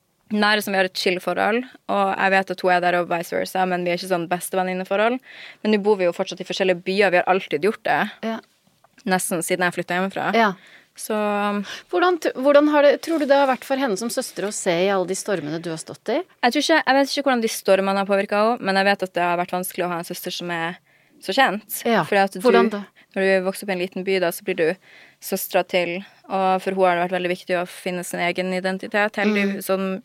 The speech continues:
Speaker 1: hun har jo klart å flytte til New Zealand på videregående og var der i mange år, og har
Speaker 2: Ja.
Speaker 1: gjort veldig sin egen ting, så hun er på en måte ikke noe assosiert med meg, men
Speaker 2: Mm.
Speaker 1: var jo det som yngre,
Speaker 2: Mm.
Speaker 1: selvfølgelig.
Speaker 2: Tror du at hun rømte litt fra det hele da?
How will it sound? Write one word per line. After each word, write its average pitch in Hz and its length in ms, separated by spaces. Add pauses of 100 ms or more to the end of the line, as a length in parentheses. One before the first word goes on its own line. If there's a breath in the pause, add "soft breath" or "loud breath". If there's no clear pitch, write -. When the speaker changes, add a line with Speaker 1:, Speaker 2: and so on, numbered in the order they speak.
Speaker 1:
hun 190 100
har 185 120 (200)
jo 180 80
klart 208 260
å 208 60
flytte 190 280
til 180 300 (560 loud breath)
New 202 100
Zealand 185 400
på 180 160
videregående 175 500
og 175 60
var 170 160
der 175 300
i 98 320 (220 loud breath)
mange 185 200
år, 254 540 (100)
og 208 200
har 208 120
Speaker 2:
Ja. 208 120
Speaker 1:
gjort - 140
veldig 202 220
sin 208 140
egen 196 240
ting, 208 240
så 202 140
hun 208 100
er 202 40
på - 80
en 196 120
måte 190 160
ikke 190 160
noe 190 120
assosiert 185 540
med 185 100
meg, 185 260 (520 soft breath)
men 196 120
Speaker 2:
Mm. 196 40
Speaker 1:
var 196 180
jo 180 80
det 180 200
som 185 160
yngre, 185 400
Speaker 2:
Mm. - 20
Speaker 1:
selvfølgelig. 208 600 (600 loud breath)
Speaker 2:
Tror 196 200
du 180 80
at 175 100
hun 185 160
rømte 170 460
litt 196 220
fra 185 840
det 180 120
hele 165 320
da? 233 220